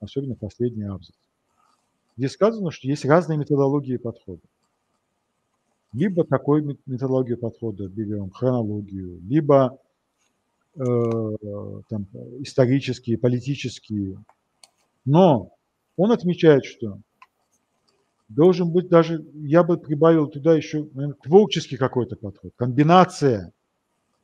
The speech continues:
этих методов, методологий подхода. По анклавам и по, э, вот этим, э, семи селам, он разделил их, что четыре села,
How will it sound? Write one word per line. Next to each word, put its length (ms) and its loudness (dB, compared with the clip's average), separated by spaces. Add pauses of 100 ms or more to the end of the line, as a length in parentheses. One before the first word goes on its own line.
(140)
этих 320 -10
методов, 420 -4 (120)
методологий 580 -6
подхода. 500 -18 (1900)
По 160 4
анклавам 720 2 (340)
и 220 0
по, 680 0
э, 520 -16
вот 140 -8
этим, 300 -12 (100)
э, 120 -18 (100)
семи 180 -6
селам, 460 -8
он 140 -4
разделил 600 0
их, 80 -20
что 100 -16
четыре 380 -8
села, 440 -8